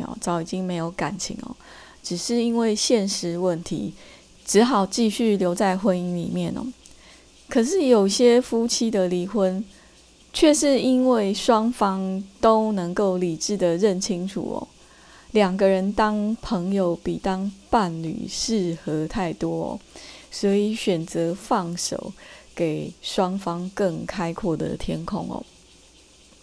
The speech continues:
所以我们回到大豆田永久子他妈妈问他的这个问题哦：想要成为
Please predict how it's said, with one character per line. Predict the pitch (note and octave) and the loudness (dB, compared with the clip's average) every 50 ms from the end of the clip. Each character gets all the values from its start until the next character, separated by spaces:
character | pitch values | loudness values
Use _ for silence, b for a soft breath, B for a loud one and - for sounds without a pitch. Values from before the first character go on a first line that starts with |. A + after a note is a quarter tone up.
| - - - _ - - B B B B B B B B B B B | -20 -20 -20 _ -20 -20 B B B B B B B B B B B
所 | - D4+ | 4 4
以 | D4+ | 6
我 | C4+ | 6
们 | A3+ G#3+ | 4 2
回 | - A3+ G3+ | 2 2 2
到 | G#3 A#3+ A#3 A3+ A3 | 2 2 2 2 0
大 | A#3+ - F#4 E4+ D4 | 0 0 0 2 4
豆 | B3+ B3 A3+ | 4 4 4
田 | G#3+ B3 G#3 F#3+ F#3 | 4 2 0 0 0
永 | F#3 F#3+ F#3+ | -2 -4 -2
久 | G#3 F#3+ F#3 | -2 -2 -2
子 | F3 E3+ | -2 -4
他 | G3 A3 F#3+ | -4 -4 -4
妈 | F#3+ F#3 F#3+ | -2 -2 -2
妈 | F#3+ F#3 | -2 -2
问 | G3 A#3 G#3 F#3+ | 0 0 0 0
他 | G#3+ G3+ G#3+ F#3 | 0 -2 -4 -4
的 | F3+ E3+ E3+ | -4 -4 -4
这 | - G3 G#3 | -4 -4 -4
个 | F3 | -2
问 | G3 A3 A3+ G3 E3+ E3 - | 0 0 0 0 0 -4 -6
题 | - D3+ - - | -8 -8 -6 -6
哦： | - - - B B B B B B B B | -8 -8 -10 B B B B B B B B
想 | - - G#3 F3 F3 | -8 -4 -4 -2 -2
要 | A3 A#3 A3 G#3 G#3 | -2 0 0 0 -2
成 | G3+ - - G3 F#3 | -2 0 -2 0 0
为 | F#3 F3+ F3+ | 0 -2 -2